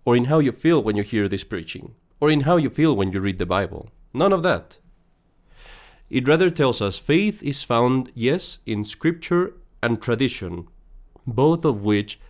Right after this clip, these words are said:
form the Word of God. Scripture and tradition, they are inseparable. You cannot take just one or just the other. You have to take both. They complement each other. They explain each other.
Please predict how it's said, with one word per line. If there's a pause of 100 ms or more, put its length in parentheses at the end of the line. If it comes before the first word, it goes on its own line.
(140)
form
the
Word
of
God. (1400)
Scripture
and
tradition,
they
are
inseparable. (840)
You
cannot
take
just
one
or
just
the
other. (360)
You
have
to
take
both. (1000)
They
complement
each
other. (560)
They
explain
each
other.